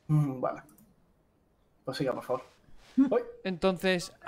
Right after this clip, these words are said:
Speaker 2: Toma.
Speaker 3: entrado el chaval y ha dicho, "Arriba las manos, esto es un atraco". Nosotros nos hemos quedado, ha habido un momento que como que nos hemos quedado así un poco quietos y de repente alguien ha disparado. No sé quién ha sido ese alguien.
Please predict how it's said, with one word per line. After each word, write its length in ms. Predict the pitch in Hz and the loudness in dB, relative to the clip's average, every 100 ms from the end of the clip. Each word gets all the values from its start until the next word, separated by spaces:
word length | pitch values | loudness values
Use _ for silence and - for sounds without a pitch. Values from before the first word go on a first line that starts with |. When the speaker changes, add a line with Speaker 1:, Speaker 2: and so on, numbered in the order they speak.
| 156 | 0
Speaker 2:
Toma. 40 | 170 | 0
Speaker 3:
entrado 760 | 170 180 175 160 170 170 170 | 2 4 6 6 4 4 4
el 240 | 170 170 | 2 0
chaval 500 | - 180 196 208 220 | -2 -2 0 -2 -2
y 40 | 170 | -2
ha 40 | |
dicho, 600 | 151 143 165 143 131 135 - | -4 -6 -6 -4 -4 -8 -10
"Arriba 320 | 139 170 160 | -8 -6 -4
las 160 | 156 | -6
manos, 460 | 165 185 180 180 170 | -4 -4 -4 -6 -6
esto 180 | 165 160 | -8 -10
es 120 | 160 | -10
un 100 | 151 | -6
atraco". 580 | 143 175 175 185 185 175 _ _ | -4 -2 -2 -4 -8 -8 _ _
Nosotros 380 | 147 143 151 147 | -8 -6 -6 -8
nos 120 | 151 151 | -8 -8
hemos 160 | 147 | -8
quedado, 240 | 151 131 143 | -8 -4 0
ha 20 | |
habido 160 | 160 170 | 0 2
un 40 | |
momento 340 | 170 165 165 | 0 0 -2
que 400 | 165 151 147 139 - _ - | 0 2 2 0 -8 _ -14
como 420 | 156 151 139 139 | -10 -6 -6 -6
que 120 | 143 | -6
nos 200 | 143 139 | -6 -6
hemos 200 | 151 151 | -8 -8
quedado 180 | - 151 | -2 -2
así 140 | 147 156 | -2 -10
un 80 | 147 | -10
poco 260 | 151 151 151 | -10 -10 -4
quietos 400 | 202 202 220 160 | -4 -2 -6 -2
y 60 | |
de 80 | - | 0
repente 420 | 143 - 170 175 | 0 -2 -2 2
alguien 300 | 160 190 214 | 2 2 0
ha 80 | 180 | 0
disparado. 640 | 160 - - - - - _ _ _ - | -4 -8 -12 -12 -14 -18 _ _ _ -8
No 240 | 170 185 | -2 -2
sé 160 | 180 196 | 0 -2
quién 160 | 190 160 | -2 -4
ha 60 | |
sido 220 | - 151 | -2 -2
ese 240 | 139 - 113 | -2 -4 -10
alguien. 360 | 120 127 123 | -10 -12 -16